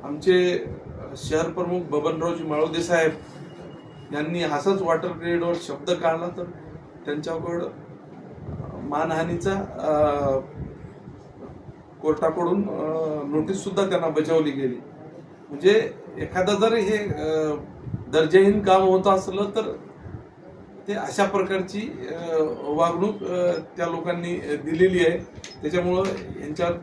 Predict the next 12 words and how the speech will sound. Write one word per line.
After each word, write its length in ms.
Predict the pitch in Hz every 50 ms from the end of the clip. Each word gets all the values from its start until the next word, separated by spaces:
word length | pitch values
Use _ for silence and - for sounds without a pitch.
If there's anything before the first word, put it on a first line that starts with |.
| - - - - - - - 143 143
कठोरात 280 | - 160 175 185 185
कठोर 480 | 185 - - 175 165 170 175 175 175 175
कारवाई 460 | - - 156 156 160 165 170 180 175
तर 80 | 180 180
करणारच 500 | - - 156 151 165 185 190 202 190 190
आहे. 180 | 185 165 165 - - - - - - - - - - - - - - - - - - - - - - - - -
संबंधित 600 | - 143 135 160 165 175 180 180 185 190 - - - - -
एजन्सीवर 540 | 135 139 139 165 170 175 170 185 185 180 170
गुन्हे 340 | - - 147 156 180 196 196
दाखल 340 | 202 196 - - 202 196 -
करून 280 | 190 196 185 170 127 117 - - - - - - - - - - - - - - - -
त्यांच्याकडून 760 | - 139 143 151 160 185 180 160 175 185 180 180 185 190 196